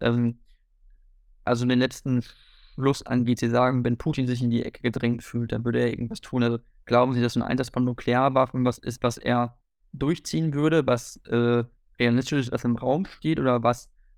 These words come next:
eigentlich ja, es ist, bedeutet ja quasi Selbstmord, selbst wenn, wenn Putin die Ukraine mit Atomwaffen angreifen würde, dann,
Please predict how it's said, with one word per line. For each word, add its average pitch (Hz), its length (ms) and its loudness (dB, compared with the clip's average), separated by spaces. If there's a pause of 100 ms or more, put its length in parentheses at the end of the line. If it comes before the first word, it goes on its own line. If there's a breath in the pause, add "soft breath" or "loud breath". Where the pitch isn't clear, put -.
(120)
eigentlich 123 400 0
ja, 120 180 4 (120)
es 113 120 -8
ist, 117 200 -10
bedeutet 120 180 0
ja 123 80 2
quasi 120 220 -2
Selbstmord, 117 480 -2
selbst 117 220 -4
wenn, 120 360 0
wenn 123 160 -2
Putin 120 400 0
die 117 220 2
Ukraine 123 400 -2
mit 117 200 0
Atomwaffen 120 460 -2
angreifen 120 580 -2
würde, 120 340 2 (420)
dann, 117 520 2